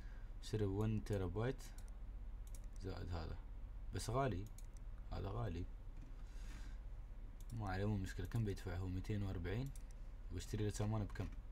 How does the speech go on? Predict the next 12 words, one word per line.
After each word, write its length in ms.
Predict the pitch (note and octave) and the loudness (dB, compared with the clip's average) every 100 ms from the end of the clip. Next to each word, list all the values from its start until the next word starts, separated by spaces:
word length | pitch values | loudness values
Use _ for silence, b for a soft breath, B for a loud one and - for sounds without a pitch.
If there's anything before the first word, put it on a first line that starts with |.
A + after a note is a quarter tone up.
| - - - - - B B B B B B B B - - - - - - - - - - - - - - | -6 -6 -6 -6 -6 B B B B B B B B -4 -4 -6 -6 -6 -6 -4 -4 -4 -4 -2 -2 -2 -2
ستين 500 | - - - A2+ A2 | -2 -2 4 6 6
وخمسين، 520 | F#2+ F#2+ - A#2+ A2+ | 4 2 4 4 6
مية 180 | G2 F#2+ | 4 4
وعشرة. 460 | E2+ E2 - - - - - - - - - - - - - - - - B B B B B B B B B | 4 2 0 -2 -2 -6 -6 -6 -6 -4 -4 -4 -4 -4 -4 -6 -6 -6 B B B B B B B B B
لا، 100 | C3+ | 0
أوكي. 300 | C#3 A#2+ F2+ - - - - | 2 0 -2 -2 -4 -6 -4
أوكي، 360 | G#2 - F#2+ F#2 | -4 0 2 2
worth. 200 | - - - - - - - - - - - - - - - - | 0 -4 -6 -6 -6 -6 -6 -4 -4 -4 -4 -4 -4 -4 -4 -2
worth. 200 | D#2+ - - - - B B B B B B - | -2 -4 -6 -6 -6 B B B B B B 4
بي 120 | A2+ | 4
سي 420 | - A#2+ B2 B2 - - - - - - - - - - - | 6 6 6 4 0 -4 -4 -4 -2 -2 -2 -4 -4 -4 -2
can 240 | A#2 G2+ | 2 4